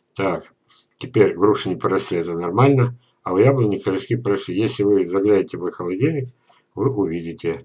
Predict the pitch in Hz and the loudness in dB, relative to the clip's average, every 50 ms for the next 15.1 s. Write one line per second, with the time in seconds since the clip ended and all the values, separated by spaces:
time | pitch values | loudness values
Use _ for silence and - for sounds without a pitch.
0 | _ _ _ _ _ _ _ _ - - - - 82 87 85 82 85 87 98 120 | _ _ _ _ _ _ _ _ -18 -12 -12 -10 -8 -6 -6 -6 -4 -2 0 0
1 | 135 143 135 - - - 85 - - - - - - 98 92 82 - _ - - | 0 0 -2 -6 -10 -10 -10 -8 -8 -10 -10 -6 -4 -4 -4 -4 -8 _ -12 -8
2 | 87 98 123 123 117 113 110 104 101 101 - - - - 95 104 123 123 - - | -4 -2 -2 -2 -2 -2 -4 -6 -10 -12 -16 -18 -12 -8 -6 -6 -6 -6 -10 -14
3 | - 98 95 95 82 82 82 85 - - _ _ _ _ _ - - - _ _ | -12 -10 -10 -10 -6 -6 -6 -6 -6 -10 _ _ _ _ _ -20 -20 -20 _ _
4 | _ - - 80 82 82 - - 104 117 123 123 120 - - - - - - - | _ -18 -16 -12 -12 -10 -8 -6 -2 0 0 0 0 -2 -6 -10 -10 -8 -6 -6
5 | 101 87 80 78 76 - _ _ _ _ _ _ _ _ _ _ - 85 87 82 | -6 -6 -6 -10 -10 -14 _ _ _ _ _ _ _ _ _ _ -12 -10 -8 -8
6 | 78 - - - - - - _ _ _ _ _ _ _ _ _ _ _ _ _ | -8 -8 -10 -10 -12 -14 -20 _ _ _ _ _ _ _ _ _ _ _ _ _
7 | - 85 90 90 - - - - - 92 92 87 87 85 - - - - 87 87 | -10 -8 -8 -8 -10 -12 -20 -16 -12 -12 -10 -10 -10 -14 -16 -20 -20 -20 -20 -20
8 | 87 - _ 85 80 - 87 82 80 - 87 - - - 95 90 82 - - _ | -20 -20 _ -20 -16 -12 -12 -12 -10 -12 -14 -12 -8 -6 -4 -4 -6 -8 -12 _
9 | _ _ _ _ _ _ _ - 85 85 85 85 85 87 87 95 104 98 90 80 | _ _ _ _ _ _ _ -16 -12 -10 -8 -8 -6 -4 -2 -2 -2 -2 -4 -6
10 | - - _ - 87 85 85 78 - - 92 98 95 - 101 101 98 101 101 143 | -12 -14 _ -10 -8 -8 -8 -10 -10 -10 -6 -6 -6 -4 -4 -2 0 0 0 0
11 | 156 135 - - - - 85 90 85 87 98 85 - _ _ _ _ _ _ _ | 0 -2 -4 -6 -6 -8 -8 -6 -4 -2 -2 -4 -4 _ _ _ _ _ _ _
12 | _ _ _ - - 104 117 - 117 90 82 78 76 73 _ _ _ _ _ _ | _ _ _ -6 -2 -2 -2 -2 -2 -6 -6 -8 -10 -16 _ _ _ _ _ _
13 | _ _ _ _ _ _ _ _ - - - - 107 117 120 113 95 - - - | _ _ _ _ _ _ _ _ -10 -10 -4 -2 0 2 2 2 0 -2 -4 -4
14 | 92 82 80 92 90 95 107 123 131 104 87 85 80 95 104 92 85 82 80 78 | -6 -4 -4 -4 -2 0 2 2 0 0 -2 -4 -2 0 0 0 0 -4 -8 -10
15 | - | -12